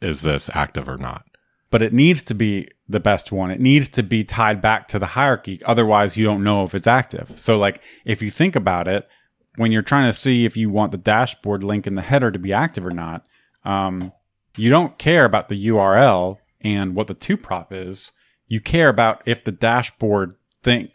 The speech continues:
Speaker 2: if the dashboard is being rendered and the rules by which React Router or Reach Router is using to determine that should be the same rules you use to determine whether the link has,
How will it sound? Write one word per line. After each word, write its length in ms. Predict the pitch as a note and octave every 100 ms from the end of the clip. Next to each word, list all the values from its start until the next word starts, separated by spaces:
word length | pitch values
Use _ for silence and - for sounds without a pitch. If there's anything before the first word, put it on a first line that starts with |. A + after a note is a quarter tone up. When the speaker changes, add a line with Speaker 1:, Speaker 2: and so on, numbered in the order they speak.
| -
Speaker 2:
if 320 | B2+ C#3+ -
the 100 | A2+
dashboard 880 | G2+ A2+ A#2+ A#2 - A2 A2 G#2+ -
is 160 | A2 G2+
being 360 | F#2+ A2+ G2
rendered 500 | F2+ A#2+ B2 F2 E2 - _ _ -
and 360 | A2+ G2+ F#2+ - _ _ _ _ -
the 140 | G#2
rules 600 | G2 B2+ D3 B2+ G#2+ - _
by 200 | - G#2
which 460 | G#2 G2+ G#2 - - _
React 400 | G#2 A2+ A2 -
Router 240 | A2 G#2
or 80 | G2+
Reach 200 | G2 A2
Router 280 | G#2+ G2 F#2+
is 120 | F2
using 360 | G2+ C#3+ A2+ G2
to 100 | -
determine 460 | F#2 - G#3 B2+
that 280 | F#2 F#2 F#2+ - _
should 220 | - C#3+
be 100 | C3
the 120 | A#2
same 400 | A2 C#3+ C#3+ B2
rules 280 | B2+ C#3+ G#2+
you 60 | A2
use 160 | G#2+
to 140 | - G#2+
determine 480 | G2 - A2+ G2+ F#2+
whether 260 | G#2 G#2
the 180 | F#2+ F#2+
link 320 | F2+ A#2 A#2
has, 360 | - G#2 F#2+